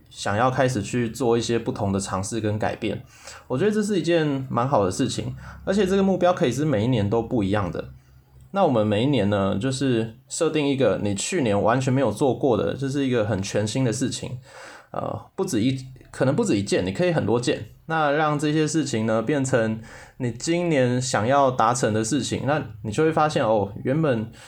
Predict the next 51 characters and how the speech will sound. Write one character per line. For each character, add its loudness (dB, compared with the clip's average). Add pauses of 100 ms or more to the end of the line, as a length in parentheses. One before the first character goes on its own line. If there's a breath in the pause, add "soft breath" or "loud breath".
(220 loud breath)
呃， -2
可 -2
能 0
一 0
成 0
不 0
变 0
的 0
生 0
活， 0
就 0
会 2
因 0
为 2
这 0
些 0
年 0
度 2
的 2
目 2
标 2
跟 -2
挑 -2
战 0
计 -2
划， 0
那 -2
就 -2
是 -2
都 -4
会 0
不 -4
太 0
一 0
样。 -4 (420 loud breath)
而 0
且 0
这 -4
个 2
你 -2
真 0
的 4
有 4 (240)
去 -2
做 2
的 6
话 4
呢， 0
你 -4
就 2
会 2